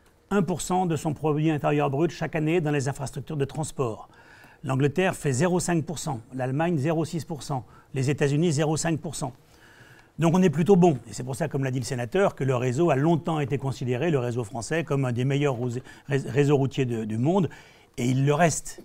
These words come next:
même si on voit que les choses, euh, ce qui est vrai, se dégradent et qu'il faut intervenir parce que ça peut aller très vite, la,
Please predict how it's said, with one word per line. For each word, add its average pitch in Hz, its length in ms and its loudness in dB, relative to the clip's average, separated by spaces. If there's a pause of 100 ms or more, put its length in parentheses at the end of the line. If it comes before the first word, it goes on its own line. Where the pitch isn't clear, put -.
même 147 200 2
si 156 360 -2 (100)
on 123 60 -8
voit 135 240 0
que - 100 -6
les 135 140 0
choses, 156 340 -2 (320)
euh, 120 180 -8
ce - 120 -14
qui 147 100 -2
est 127 40 -2
vrai, 156 260 -2
se - 120 -8
dégradent 135 440 0
et 135 80 0
qu'il - 680 -4
faut - 140 0
intervenir 156 540 4
parce - 180 -6
que 156 140 -2
ça 143 120 -4
peut 151 140 -2
aller 139 140 2
très 147 140 -2
vite, 127 300 -4
la, 104 160 -6